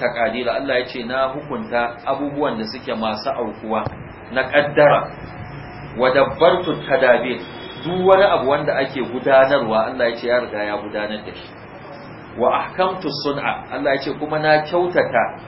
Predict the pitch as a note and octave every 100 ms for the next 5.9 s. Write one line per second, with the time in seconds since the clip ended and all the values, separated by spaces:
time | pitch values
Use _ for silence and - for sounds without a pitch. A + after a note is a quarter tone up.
0 | - - - A2+ A#2+ - A#2 G#2 - -
1 | A#2+ D#3 D#3 C3 - - - - - -
2 | A#2+ A#2+ G#2+ - - D#3 E3 E3+ E3+ F3
3 | D3 - C3+ A2+ A2 - - - A#2+ A#2+
4 | A#2 - B2+ A#2+ - - - - - -
5 | - - C3+ C3+ C3 E3+ E3+ C3+